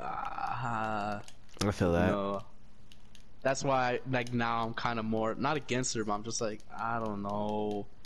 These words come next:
Speaker 1: how I should feel about this, or if I should," and I still talk to her, too.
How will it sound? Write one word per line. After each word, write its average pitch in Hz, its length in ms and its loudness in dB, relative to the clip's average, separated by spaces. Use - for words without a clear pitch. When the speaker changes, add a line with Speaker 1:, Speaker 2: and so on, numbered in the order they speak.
Speaker 1:
how 95 120 0
I 98 100 -2
should 87 200 -2
feel 104 180 2
about 95 340 -2
this, 117 440 2
or 95 160 0
if 101 140 -4
I 92 80 -2
should," - 180 -4
and 139 100 2
I 185 100 2
still 220 220 0
talk 202 260 0
to 95 100 -2
her, 101 60 -4
too. 110 280 -4